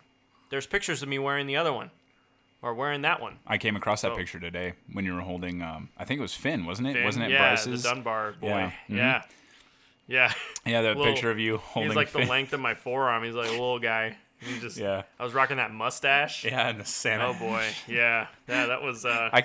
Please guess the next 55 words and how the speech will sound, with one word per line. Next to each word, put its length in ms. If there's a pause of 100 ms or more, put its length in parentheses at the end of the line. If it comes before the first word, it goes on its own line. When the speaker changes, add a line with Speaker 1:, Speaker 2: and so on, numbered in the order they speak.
Speaker 2:
in 140
fact, 200
I 40
was 80
gonna 160
send 180
that 120
picture 300
to 60
you 120
today 240
'cause 100
Speaker 1:
It's 60
Speaker 2:
I 20
was 80
Speaker 1:
a 20
Speaker 2:
going 140
Speaker 1:
good 80
Speaker 2:
through 100
my 60
Speaker 1:
party 180
photo, 320
Speaker 2:
picture. 140
Speaker 1:
man. 160
Speaker 2:
Yeah, 180
it 80
was, 240
it 80
was 140
good. 260 (180)
Speaker 1:
<laughs> 200
It 80
was 140
Speaker 2:
That 120
Speaker 1:
a 40
Speaker 2:
wa-, 60
that 60
Speaker 1:
good 200
Speaker 2:
was 100
Speaker 1:
party 160
Speaker 2:
fun. 160
Speaker 1:
photo. 300 (140)
Yeah. 360
Speaker 2:
Yeah, 280
ugly 240
sweater 260
parties 380
are 80
just, 220
like, 120
a 60
staple. 760
You 120
just 180
know. 500